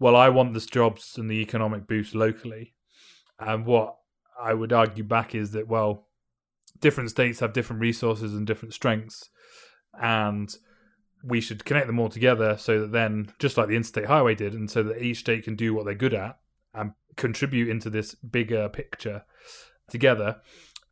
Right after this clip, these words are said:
The bigger political things is we've got to cross the interconnects, we've got to, we've got to think about those sort of things, and we've got to think about what's good for the consumers. And so there's two thousand five Federal Power Act says that it has to be reasonable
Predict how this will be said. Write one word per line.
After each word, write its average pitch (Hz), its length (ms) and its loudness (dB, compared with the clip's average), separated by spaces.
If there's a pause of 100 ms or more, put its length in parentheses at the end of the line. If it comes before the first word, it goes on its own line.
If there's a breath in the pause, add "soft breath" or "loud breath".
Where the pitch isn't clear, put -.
The 135 80 -6
bigger 143 240 6
political 131 380 0
things 117 280 -2
is 107 520 -4
we've 110 120 -6
got 117 120 0
to 107 120 0
cross - 640 -2 (420)
the 120 220 2
interconnects, 117 600 -4
we've 113 80 -10
got 113 80 -4
to, 107 180 0 (140)
we've 131 100 -12
got 120 60 -2
to 110 60 -2
think 117 200 -6
about 107 240 -2
those 107 400 -4 (100)
sort 120 220 -8
of 104 80 -10
things, 110 220 -8
and 113 100 -4
we've 113 100 -2
got 120 100 4
to 113 80 4
think 117 200 -6
about 110 400 -2 (840 soft breath)
what's 127 320 2
good 123 280 -2
for - 100 -8
the 110 140 -2
consumers. 113 600 -6
And 107 140 -6
so 110 160 0
there's 107 200 -2
two - 180 0
thousand 117 240 2
five 110 260 0
Federal 113 240 -4
Power 110 320 0
Act 107 200 -10
says 104 200 -12
that 107 80 -12
it 107 80 -12
has 110 100 -12
to - 60 -20
be 110 80 -4
reasonable 107 640 -6